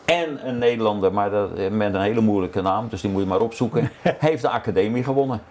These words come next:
Speaker 1: Dus
Speaker 2: Oh,
Speaker 1: we
Speaker 2: goed.
Speaker 1: waren buitengewoon goed en het, met talent schijnt het goed te zitten.
Speaker 2: Nou, helemaal lekker. Ehm, we gaan naar Oostenrijk.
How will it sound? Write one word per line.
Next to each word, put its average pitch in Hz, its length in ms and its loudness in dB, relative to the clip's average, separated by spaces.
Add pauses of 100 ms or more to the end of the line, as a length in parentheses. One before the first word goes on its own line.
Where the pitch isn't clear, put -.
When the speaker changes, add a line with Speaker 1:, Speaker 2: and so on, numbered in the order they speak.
(160)
Speaker 1:
Dus 131 120 4
Speaker 2:
Oh, 113 60 6
Speaker 1:
we 127 60 4
Speaker 2:
goed. 110 100 4
Speaker 1:
waren 95 300 0
buitengewoon 101 540 0
goed 139 280 -4
en 120 140 2
het, 104 140 2
met 113 220 2
talent 113 360 2
schijnt 110 260 -4
het 85 100 -10
goed 104 180 -4
te 131 80 -6
zitten. 127 300 -2 (200)
Speaker 2:
Nou, 165 220 2
helemaal 160 240 -2
lekker. 165 320 0 (360)
Ehm, 220 340 4 (140)
we 180 80 -2
gaan 220 160 2
naar 226 120 6
Oostenrijk. 240 540 2